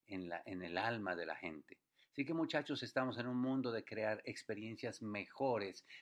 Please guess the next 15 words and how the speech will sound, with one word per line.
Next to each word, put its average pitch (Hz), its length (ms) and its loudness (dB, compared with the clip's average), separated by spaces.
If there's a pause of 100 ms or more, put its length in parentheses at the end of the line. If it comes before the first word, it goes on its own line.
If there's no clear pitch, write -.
para 107 320 0
la 104 100 2
gente 123 300 -4
que 113 100 -6
se - 120 -6
acerque 113 380 -4
a 104 40 -2
nuestra 87 320 -6
vida. 98 360 -2 (280)
Cuando 117 240 2
la 107 100 2
gente 165 380 -2
nos, 135 340 -2
nos 104 260 -4
trate, 127 540 0